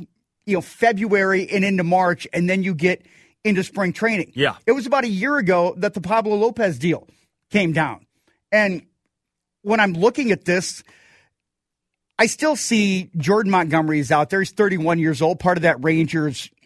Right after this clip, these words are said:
Speaker 1: Yeah, I wouldn't exactly be high on Jordan Montgomery, but you still got a guy like Blake Snell is out there. There, there are guys that are out there that you're waiting. I feel like there are a lot of guys that are still waiting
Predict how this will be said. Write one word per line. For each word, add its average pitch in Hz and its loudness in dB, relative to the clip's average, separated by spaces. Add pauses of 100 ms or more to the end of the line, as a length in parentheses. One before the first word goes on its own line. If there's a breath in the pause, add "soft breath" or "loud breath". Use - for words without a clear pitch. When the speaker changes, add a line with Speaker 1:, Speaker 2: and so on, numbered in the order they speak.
Speaker 1:
Yeah, 160 0
I 147 -2 (200)
wouldn't 170 0
exactly 156 -2
be 147 0
high 156 2
on 147 -2
Jordan 151 -2
Montgomery, 151 0 (540 soft breath)
but 202 0
you 202 -4
still 269 -2
got 208 4
a 202 -2
guy 190 6
like 170 0
Blake 175 2
Snell 175 0
is 143 -2
out 143 0
there. 151 0
There, 208 2
there 214 2
are 254 2
guys 180 2
that 170 0
are 160 0
out 160 0
there 196 2
that 165 -2
you're 165 -6
waiting. 147 0 (760)
I 196 0
feel 285 -2
like 262 2
there 214 2
are 196 0
a 185 0
lot 190 4
of 208 -2
guys 196 2
that 180 -2
are 170 -2
still 196 0
waiting 165 -2